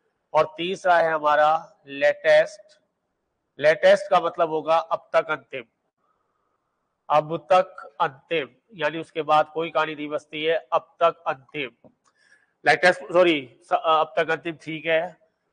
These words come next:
Latest mobile कौन सा है, Latest कार कौन सी है, Latest news कौन सी है, और fourth का मतलब होता है last, सबसे अंतिम। सबसे अंतिम student कौन आया, Last student,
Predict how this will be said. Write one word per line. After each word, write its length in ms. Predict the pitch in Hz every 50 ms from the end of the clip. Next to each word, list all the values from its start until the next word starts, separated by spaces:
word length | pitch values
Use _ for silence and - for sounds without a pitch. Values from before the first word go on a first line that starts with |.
| _ _ _ -
Latest 380 | 151 160 156 180 185 180 185 -
mobile 300 | 160 156 156 160 165 170
कौन 260 | 165 170 170 165 156 156 _ _ _
सा 180 | - 170 165
है, 200 | 165 165 165 170 175 170 160 139
Latest 380 | 147 156 - 175 175 175 -
कार 200 | - 160 156 156
कौन 200 | 147 151 165 165
सी 200 | 160 - 170 165
है, 160 | 170 165 170 160
Latest 540 | 147 143 143 143 - 170 170 - - 139 147
news 180 | 165 196 190
कौन 220 | - 160 170 170 165
सी 200 | - 175 170 151
है, 200 | 160 160 160 170 160 - _ _ _ _ _ _ -
और 120 | 151 156
fourth 320 | 151 - 170 180 190 190 190 -
का 100 | 180 165
मतलब 300 | 160 160 - 165 156 143
होता 280 | 147 151 - 160 156
है 100 | 156 151
last, 680 | 147 143 147 147 147 147 151 160 - - _ _ _ _
सबसे 440 | _ - 170 160 - _ - 160 160 - -
अंतिम। 360 | 147 131 123 _ 127 123 117 _ _ _ _ _ _ _ _ _ _ _ _ _
सबसे 240 | - 165 160 160 175
अंतिम 320 | 170 156 - 175 170 165
student 420 | 160 - - 175 156 165 165 156 -
कौन 180 | 165 165 170 165
आया, 320 | 160 160 165 170 165 165 170 165 - 147
Last 340 | 147 143 147 156 147 - 151
student, 560 | - - - - 143 131 127 127 120 110 110